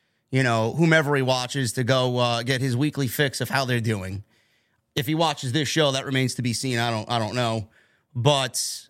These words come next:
you know, we, we aren't critical of A E W because we, we dislike A E W. We're critical of A E W because this is, this is a low effort A E W Dynamite, and we know that they're capable of so much better. And Jesse and I have stated this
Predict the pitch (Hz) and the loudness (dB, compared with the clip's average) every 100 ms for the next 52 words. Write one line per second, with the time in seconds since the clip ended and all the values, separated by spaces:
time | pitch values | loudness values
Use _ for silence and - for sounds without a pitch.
0 | _ _ - 151 139 135 170 208 190 226 | _ _ 0 4 4 2 2 2 2 4
1 | 202 196 175 - 185 165 165 151 160 156 | 6 4 2 0 0 0 0 0 0 -2
2 | 139 156 143 131 120 147 127 - 143 120 | -2 -2 -2 -4 -2 -2 -2 -2 -4 -2
3 | 135 113 147 - 147 156 127 113 110 117 | -4 -2 -4 -2 -2 -2 -4 -6 -2 -2
4 | 113 117 123 151 226 226 190 156 160 147 | 0 -2 0 2 2 2 2 4 2 2
5 | 151 139 135 123 131 113 143 160 156 135 | 0 0 -2 -2 0 0 -2 -2 -2 -2
6 | 104 - - - 147 143 139 - 131 139 | -2 -4 -6 -4 -4 -2 -4 0 0 2
7 | 170 170 180 160 143 147 131 - _ _ | 2 0 0 -2 -4 -2 -4 -4 _ _
8 | _ _ - 165 165 147 139 127 120 113 | _ _ -4 -2 0 2 0 0 -2 0
9 | 101 98 101 120 135 147 143 139 170 143 | -2 -2 -4 0 0 2 2 2 0 0
10 | 135 107 _ _ _ _ - 202 165 156 | -2 -2 _ _ _ _ -2 0 0 0
11 | 156 - 170 151 135 - 151 147 175 220 | 0 0 -2 0 -2 2 2 4 2 2
12 | 220 208 180 190 185 165 135 - 190 226 | 0 -2 0 2 2 0 -4 -4 -2 -2
13 | 185 113 110 101 - - | -2 -2 -2 -2 -4 -8